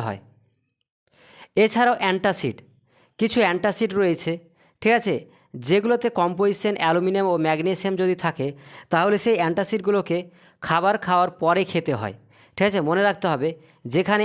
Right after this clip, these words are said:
অ্যালুমিনিয়াম ও ম্যাগনেসিয়াম থাকবে, সেই অ্যান্টাসিডগুলোকে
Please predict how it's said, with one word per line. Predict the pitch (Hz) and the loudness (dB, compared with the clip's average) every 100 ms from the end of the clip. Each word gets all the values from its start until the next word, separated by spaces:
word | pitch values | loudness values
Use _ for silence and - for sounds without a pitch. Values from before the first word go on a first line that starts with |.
| 170 | 2
অ্যালুমিনিয়াম | 160 180 190 196 175 | 0 2 0 0 0
ও | 156 | 0
ম্যাগনেসিয়াম | 156 165 185 196 190 | -2 -2 -2 -2 -2
থাকবে, | 175 135 156 - - - - | -2 -4 -6 -10 -16 -4 0
সেই | 214 202 | 2 2
অ্যান্টাসিডগুলোকে | 175 190 175 208 185 185 160 | -2 -2 -2 -4 -2 -2 -2